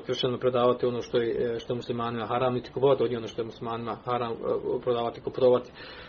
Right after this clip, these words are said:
Znači, ako je, znači, pošto je dozvoljeno cjenkanje sa muslimanima, dozvoljeno sa kršćanima, nevjernicima, nema nikakve smetnje u tome, nema razlike između muslimana i nevjernika u tome. E, kaže, kako postupiti po islamu kada mi, e, ljudi odbiju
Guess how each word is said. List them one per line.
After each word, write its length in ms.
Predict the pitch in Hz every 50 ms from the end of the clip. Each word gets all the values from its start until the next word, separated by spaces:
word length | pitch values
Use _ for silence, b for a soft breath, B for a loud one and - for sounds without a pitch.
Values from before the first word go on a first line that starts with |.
| B B -
Znači, 280 | 131 127 - - 131 127 127 131 - -
ako 260 | 135 127 127 - - 135
je, 260 | 123 - - 131 127
znači, 440 | 135 135 - - - - 131 127 123 -
pošto 160 | 143 - 139
je 40 | 131
dozvoljeno 400 | 143 139 143 147 135 123 117 113
cjenkanje 460 | - - 139 127 - 123 120 120 110
sa 220 | - 123 117 117 - - - - - - - -
muslimanima, 600 | 143 127 - - 127 120 120 120 123 127 123 117
dozvoljeno 320 | 120 120 120 123 117 107
sa 100 | - 117
kršćanima, 460 | - - 120 - 123 120 117 120 - - B B B B B B B B B B B - -
nevjernicima, 540 | 131 123 127 127 127 117 - - - 127 120
nema 240 | 123 123 123 120 123 -
nikakve 340 | 131 131 123 131 117 - 127
smetnje 340 | - 131 123 123 - 123 117
u 40 |
tome, 160 | 120 131 120 123
nema 180 | 127 135 131
razlike 420 | 127 131 127 131 131 123 - - 123
između 240 | 120 117 117 120
muslimana 460 | 117 110 - 123 117 117 117 123 127 120
i 40 |
nevjernika 420 | 117 120 120 123 117 113 107 - 113
u 20 |
tome. 200 | - 120 110 107 B B B B B B B B B B B -
E, 440 | - 143 123 123 123 123 120 120 117 - - -
kaže, 180 | 151 139 131 123
kako 220 | 160 156 151 139
postupiti 520 | - 135 - - 147 147 147 151 143 131 135
po 60 | 131
islamu 280 | 120 - 143 143 139
kada 320 | 127 - 139 131 139 135 131
mi, 140 | 131 131 123
e, 440 | 120 127 - 127 123 120 120 117
ljudi 600 | 117 117 120 131 143 156 165 156 143 135 127 123 - -
odbiju 580 | 151 160 170 151 143 143 139 127 123 117 127